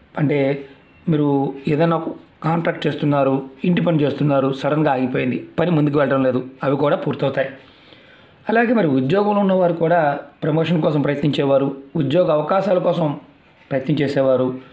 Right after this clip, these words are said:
ఎవరైనా సరే దీన్ని చేయవచ్చు. ఈ ఉపాయాన్ని ఎవరైనా చేయవచ్చు. ఈ ఉపాయాన్ని ఆడవారు నెలసరి సమయంలో చేయకూడదు. ఆ ఐదు రోజులు కంపల్సరీగా ఆగాలి. మిగతా టైంలో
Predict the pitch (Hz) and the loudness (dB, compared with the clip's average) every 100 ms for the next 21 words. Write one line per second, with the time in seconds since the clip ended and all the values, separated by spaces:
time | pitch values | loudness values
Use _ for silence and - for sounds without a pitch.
0 | - - - - - - - 151 170 220 | -20 -20 -20 -20 -20 -20 -4 0 2 2
1 | 202 190 170 208 143 117 127 120 - - | 0 -2 -2 -2 -2 -2 -2 -2 -6 -12
2 | - - - - - - - - - - | -16 -20 -20 -20 -20 -20 -20 -20 -20 -20
3 | - - 180 147 151 151 143 214 262 - | -20 -6 -2 0 0 0 0 -2 -2 -2
4 | 139 123 143 151 120 113 - - - - | 0 0 -2 -2 -2 -4 -8 -14 -20 -20
5 | - - 180 170 170 254 202 156 147 143 | -14 -2 0 0 0 0 0 0 0 0
6 | 156 147 127 123 - - _ - - - | 2 2 0 -4 -12 -20 _ -20 -20 -4
7 | 151 151 156 156 139 139 131 123 123 131 | -2 -2 -2 0 0 0 -2 -2 -2 -2
8 | 214 - - - - - - - - - | -2 -6 -18 -20 -20 -20 -20 -20 -20 -20
9 | - - 160 143 156 165 151 185 - - | -14 -2 0 2 2 2 2 -2 -6 -16
10 | _ _ _ - - 143 156 143 127 147 | _ _ _ -8 -2 -2 0 0 0 -2
11 | - 135 120 117 104 - - - - - | -4 -6 -4 -2 -4 -6 -18 -20 -20 -20
12 | - - - - - - 156 156 180 156 | -20 -20 -20 -20 -20 -4 0 2 0 0
13 | 139 143 156 | 0 0 -2